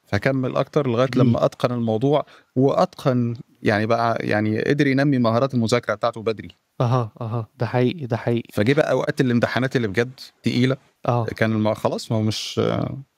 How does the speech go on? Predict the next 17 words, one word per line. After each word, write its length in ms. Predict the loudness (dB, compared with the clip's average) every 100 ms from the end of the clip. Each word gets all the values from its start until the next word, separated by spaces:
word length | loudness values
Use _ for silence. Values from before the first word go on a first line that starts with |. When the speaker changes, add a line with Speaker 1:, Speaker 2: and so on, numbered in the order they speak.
| _
Speaker 1:
مش 260 | 0 0 2
محتاج 260 | 2 2 2
Speaker 2:
لا. 60 |
Speaker 1:
يفكر. 280 | 2 -2 -8 -10 _ _ -2
Speaker 2:
لا. 200 | -2 -4 _ -20 -20 _ _ _ -12
Speaker 1:
مش 160 | -6 -2
محتاج 180 | 2 2
Speaker 2:
بس، 80 | 0
Speaker 1:
يفكر. 280 | -8 -10 _ _ -20 -16 -2
Speaker 2:
بس 260 | -2 -2
هي 200 | 0 2
المشكلة 440 | 2 0 0 0 2
إن 120 | 0
هو 200 | -2 -2
ما 120 | -2
فيش 480 | -2 -4 -4 -10 -14 _ -4 -2
support 320 | 2 0